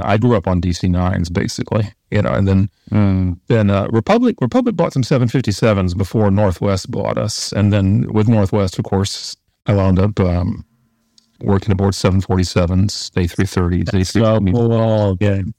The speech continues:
Speaker 2: So I'm, I'm following along. I have so many questions, but I'm just gonna keep myself limited. So with the D C nines, I flew on a few, definitely Northwest ones. Um,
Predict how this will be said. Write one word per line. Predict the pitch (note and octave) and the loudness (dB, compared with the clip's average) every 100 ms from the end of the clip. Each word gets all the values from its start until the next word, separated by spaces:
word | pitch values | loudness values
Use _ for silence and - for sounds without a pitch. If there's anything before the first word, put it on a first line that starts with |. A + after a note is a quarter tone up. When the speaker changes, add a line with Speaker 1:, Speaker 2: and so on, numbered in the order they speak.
| _ - | _ -6
Speaker 2:
So | D3 | 0
I'm, | D3 D3+ - | 2 0 0
I'm | C3 | -2
following | - C#3+ E3 E3 | 0 0 2 0
along. | D3+ A2 G#2 G2 - _ - C3 - | 0 0 -2 -4 -8 _ -8 -6 -2
I | A#2+ | 0
have | A#2 | 0
so | - A2 | 0 2
many | A2 | 2
questions, | G#2+ G#2+ - G#2 | 2 0 0 0
but | G2+ | 2
I'm | G2+ | 2
just | G#2 G2+ | 0 2
gonna | A2 | 0
keep | G2+ G2+ | 2 0
myself | G#2+ - A2+ - _ - | 0 0 -2 -4 _ -2
limited. | A2 F#2+ G2 F#2+ - _ _ | 0 0 -2 -4 -8 _ _
So | - D3+ A#2+ - _ | -2 0 0 -6 _
with | D3+ C3+ C3+ | -4 -2 0
the | B2+ | 0
D | B2 | 2
C | C#3 C#3 | 2 2
nines, | A#2 G#2+ G#2 | 2 2 0
I | G#2 A#2+ | 0 -2
flew | - B2+ | 0 2
on | A#2 | 2
a | |
few, | - G#2+ G2 F#2+ | 0 0 2 0
definitely | F2 A2 A#2+ A#2 | 0 0 2 2
Northwest | G#2+ F#2+ G#2+ G2+ - - - | 2 2 0 0 -2 -10 -6
ones. | G2+ E2+ F2 G2+ - - | -2 2 2 0 -4 -4
Um, | G#2+ G2 G2 | 0 2 0